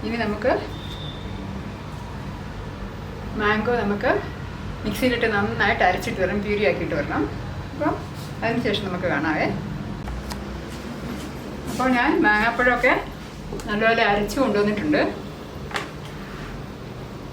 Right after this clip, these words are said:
ഇനി നമുക്ക് ഇതിലോട്ട് ഈ ഷുഗർ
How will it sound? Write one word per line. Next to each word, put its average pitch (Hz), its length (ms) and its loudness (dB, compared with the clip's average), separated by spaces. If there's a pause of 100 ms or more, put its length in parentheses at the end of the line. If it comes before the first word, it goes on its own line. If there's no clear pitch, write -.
(2000)
ഇനി 254 220 4
നമുക്ക് 226 260 2 (1600)
ഇതിലോട്ട് 226 360 2 (1080)
ഈ 208 40 -4 (1400)
ഷുഗർ 226 260 2